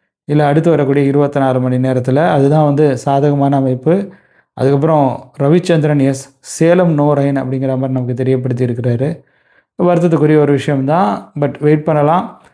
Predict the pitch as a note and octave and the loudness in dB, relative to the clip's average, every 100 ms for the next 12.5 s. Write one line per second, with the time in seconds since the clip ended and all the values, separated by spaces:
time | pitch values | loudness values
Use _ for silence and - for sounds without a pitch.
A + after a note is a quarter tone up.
0 | _ _ _ - - D3 C#3 C3+ C3+ C3+ | _ _ _ -14 -4 -2 0 -2 -6 -8
1 | _ _ _ - D#3+ F#3+ E3+ G3 F#3+ - | _ _ _ -2 2 2 2 0 0 2
2 | E3+ E3+ E3 E3 D#3 D3+ D3 D3 C#3+ F#3+ | 2 2 2 2 2 0 0 -2 0 2
3 | G#3+ G3+ E3 D#3+ D3+ D3 D3 D3 C#3+ E3 | 2 0 0 0 0 -2 0 0 0 0
4 | E3+ C#3 D3+ D3 C#3 C3+ C3+ D3 C#3+ C3+ | 0 2 0 0 0 0 -2 -2 -2 0
5 | B2+ B2+ C3 D#3 C3 C3+ B2 B2 G3 - | -2 -2 -2 -2 -2 0 0 0 -4 -8
6 | - _ - C3+ D3 D3 F3 F#3 A3 F3 | -20 _ -2 0 2 2 2 2 0 0
7 | D#3+ D#3+ D#3 D3+ D#3 F#3+ C#3 C#3+ B2+ C#3 | 0 0 0 0 0 -2 -2 -2 0 -2
8 | C#3+ D#3 C3+ C3 F#3 G3+ _ _ _ _ | 0 0 0 0 -4 -4 _ _ _ _
9 | - C#3 C#3 F3 E3+ D#3+ D#3 D#3+ D3 D3 | -6 -4 -2 -2 -2 -2 0 0 0 -2
10 | D3+ C#3 C3 C#3 B2+ B2+ C3+ D#3 D3 B2+ | -2 -2 -2 -2 -2 0 -2 0 -2 0
11 | C#3+ B2+ B2 C3 E3 - C3 C#3 D3 C#3+ | 0 0 -2 -2 -2 -4 -4 0 0 0
12 | D3+ B2 A#2+ - - | 0 0 -2 -6 -16